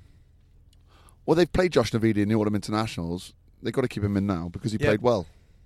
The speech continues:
Speaker 1: And he's proved that he can.
Speaker 2: Oh, Thomas Young's so good,
Speaker 1: I
Speaker 2: man.
Speaker 1: know, but James Davis is on fire, mate. So, um, um, I hope James
Speaker 2: Yeah.
Speaker 1: Davis and I hope Dan Evans are both in that Welsh squad because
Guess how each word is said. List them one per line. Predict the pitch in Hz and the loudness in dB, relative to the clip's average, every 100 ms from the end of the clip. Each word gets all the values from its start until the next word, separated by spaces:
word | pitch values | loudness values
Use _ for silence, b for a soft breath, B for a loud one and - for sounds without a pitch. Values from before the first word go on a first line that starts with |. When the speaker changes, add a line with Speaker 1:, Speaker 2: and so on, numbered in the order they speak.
| _ _ - | _ _ -8
Speaker 1:
And | 104 | -8
he's | |
proved | - 135 123 92 | 0 2 4 2
that | 90 | -4
he | |
can. | 104 110 107 104 B B B B | -4 -4 -4 -6 B B B B
Speaker 2:
Oh, | 139 - | -14 -14
Thomas | - 139 - | -14 -14 -14
Young's | 131 123 | -16 -14
so | 139 120 | -16 -14
good, | 139 | -8
Speaker 1:
I | 117 | -2
Speaker 2:
man. | 117 | 2
Speaker 1:
know, | 120 107 - - | 4 4 2 2
but | 175 - | 0 -2
James | - 175 180 | 0 2 2
Davis | - 160 185 147 | 0 0 0 -4
is | 117 117 | -4 -4
on | 117 | -6
fire, | - - 156 143 | -6 -8 -4 -4
mate. | 110 92 - | -4 -6 -4
So, | - 120 - | 0 0 2
um, | 139 | 0
um, | - 139 | 0 0
I | 143 | 0
hope | 160 185 - | 4 4 6
James | 160 143 | 4 4
Speaker 2:
Yeah. | 107 | 6
Speaker 1:
Davis | 113 101 107 | 6 6 4
and | 110 | 0
I | 110 | 4
hope | 139 - | 4 4
Dan | - 113 | 4 4
Evans | 101 90 92 - b b - | 4 2 -2 -6 b b -14
are | - | 2
both | 120 110 | 4 4
in | 107 | 0
that | 104 - | -4 0
Welsh | 104 101 - | 2 2 0
squad | - 87 | -6 -8
because | - 107 95 | -2 -2 -2